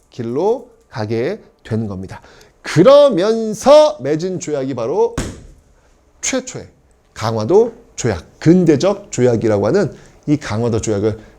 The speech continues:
천팔백칠십육 년도에 체결하게 되는 겁니다. 여러분들, 여러분들 지금 머리에서 발끝까지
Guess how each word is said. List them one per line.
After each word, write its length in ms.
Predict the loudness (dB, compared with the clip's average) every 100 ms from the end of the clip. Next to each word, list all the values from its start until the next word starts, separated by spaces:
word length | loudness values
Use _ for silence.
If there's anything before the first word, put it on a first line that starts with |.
| _
천팔백칠십육 920 | -6 -4 -4 -6 -4 -4 -4 -2 0
년도에 720 | 2 2 2 2 4 4 2 -4 -14 _ _
체결하게 1120 | -8 -6 -4 -2 -4 -8 -18 -6 -4 -2 -6 -10 -12
되는 240 | -4 -4 -4
겁니다. 380 | -8 -14 -18 -20 _ -20 -4 2
여러분들, 720 | 4 6 8 8 6 0 -10 _ _ _
여러분들 320 | 0 2 2
지금 160 | 2 2
머리에서 640 | 4 2 2 0 0 -4
발끝까지 800 | -2 -4 -4 -6 -4 -4 -6 -10